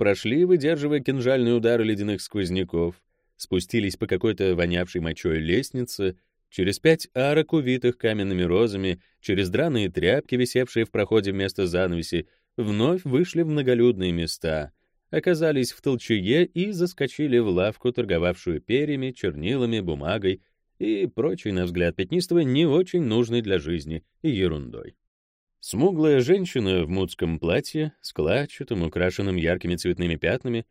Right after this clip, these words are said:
водила пальцем по строчкам толстенной учётной книги и лишь на мгновение отвлеклась от чтения, бросив на гостей быстрый оценивающий взгляд. Увидела Шарлотту и вновь занялась чтением.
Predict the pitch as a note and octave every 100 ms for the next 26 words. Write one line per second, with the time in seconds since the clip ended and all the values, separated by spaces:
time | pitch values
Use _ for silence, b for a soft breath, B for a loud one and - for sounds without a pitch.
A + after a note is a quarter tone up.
0 | _ _ - G2 F#2 E3+ F3+ - C#3 D3
1 | B2+ A#2 G#2+ - G2+ A2+ - G2+ F#2 F2+
2 | - - G#2+ A#2 G2 F#2 F#2+ F2+ E2+ -
3 | D3+ D3 C#3 - _ D#3 F3+ E3 A#2+ D3+
4 | - C3+ B2+ A2 A2 D3 G2+ D#2+ E2+ E2+
5 | E2+ E2+ E2 F2 - - - E3 D3+ C3+
6 | A2+ G2 A2 A#2+ - G#2 E2+ - F2+ F2
7 | D#2 D2+ - - A#2+ G#2+ - F2 E2+ D#2
8 | D2+ - D2 C2 C2 G#1+ G1+ _ _ _
9 | _ _ _ _ - F2+ F#2+ F3+ D3+ G2+
10 | F2+ F#2 D#2 D2 D2 D2 C3+ E3 E3+ G3+
11 | D#3+ G2+ G#2+ C#3 D3+ C3 E2 E2 - -
12 | - D2+ A#1+ G1+ G1+